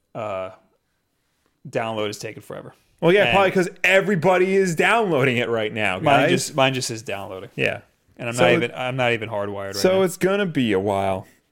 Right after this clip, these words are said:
Speaker 1: Yeah, I mean, I'm not gonna be able to play it until after
Speaker 2: Yeah.
Speaker 1: the stream anyway. Uh, Spencer Bobbitt says Dante for Smash. That I could
Speaker 2: That'd be
Speaker 1: see,
Speaker 2: cool.
Speaker 1: actually.
Speaker 2: Yeah.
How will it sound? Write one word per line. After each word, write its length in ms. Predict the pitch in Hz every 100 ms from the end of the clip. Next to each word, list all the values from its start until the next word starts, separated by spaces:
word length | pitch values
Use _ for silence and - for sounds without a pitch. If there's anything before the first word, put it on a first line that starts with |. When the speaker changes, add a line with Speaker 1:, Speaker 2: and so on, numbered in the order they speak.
| _ _ _ - _ _ _ -
Speaker 1:
Yeah, 220 | 117 98
I 40 |
mean, 120 | 110 113
I'm 120 | 131
not 120 | 110
gonna 140 | 101
be 160 | 101 104
able 140 | 98
to 60 | 98
play 200 | - 107
it 60 | 113
until 240 | 120 117
after 120 | 131
Speaker 2:
Yeah. 120 | 95
Speaker 1:
the 60 | 107
stream 180 | 135 143
anyway. 220 | 120 101 123 _ _ _ _ _ _ _ _ _ _
Uh, 180 | 139 120
Spencer 800 | 113 202 320 - 143 127 127 - 147
Bobbitt 460 | 135 220 143 - -
says 420 | 139 127 123 123
Dante 460 | 160 202 208 107
for 120 | 104 113
Smash. 420 | - 113 - - _ _ _ _ _ _ _ _ _ _ _ -
That 180 | 254 370
I 60 |
could 160 | 165 156
Speaker 2:
That'd 140 | 175
be 60 | 147
Speaker 1:
see, 120 | 196
Speaker 2:
cool. 140 | 127 104
Speaker 1:
actually. 380 | 90 - 135
Speaker 2:
Yeah. 220 | 123 95